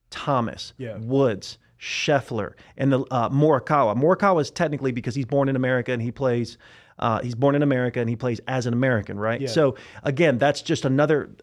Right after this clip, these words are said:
Speaker 1: what I'm saying is, is start counting Bubba Watson, former winner, um, Phil Mickelson, former winner,
Speaker 2: That's right.
Speaker 1: all at the Masters. So I start, I'm looking at the board and I go, "Wait a minute, I can get American to win at minus one fifty as a prop bet, and I'm getting all these cats?"
Speaker 2: Yeah.
Speaker 1: I was like, "I'll take that."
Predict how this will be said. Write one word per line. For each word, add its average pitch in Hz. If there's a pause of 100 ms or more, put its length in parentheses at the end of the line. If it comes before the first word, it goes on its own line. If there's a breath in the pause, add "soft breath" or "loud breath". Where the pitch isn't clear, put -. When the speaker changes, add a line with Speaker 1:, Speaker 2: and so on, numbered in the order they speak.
(120)
Speaker 1:
what 165
I'm 147
saying 185
is, 120
is 117 (420 soft breath)
start -
counting 170
Bubba 170
Watson, 147
former 135
winner, 117 (100)
um, 127
Phil 180
Mickelson, 143
former 135
winner, 123
Speaker 2:
That's 107
right. 160
Speaker 1:
all 151
at 147
the 143
Masters. 127 (320 loud breath)
So 160
I 165
start, -
I'm 185
looking 214
at 135
the 123
board 170
and 135
I 131
go, 127
"Wait 156
a -
minute, 113
I 127
can 170
get 190
American 165
to 156
win 127
at -
minus 123
one 156
fifty 120
as 110
a 110
prop 120
bet, 101
and 127
I'm 135
getting 143
all 139
these 143
cats?" 202 (100)
Speaker 2:
Yeah. 131
Speaker 1:
I 143
was 175
like, 175
"I'll 190
take 120
that." 107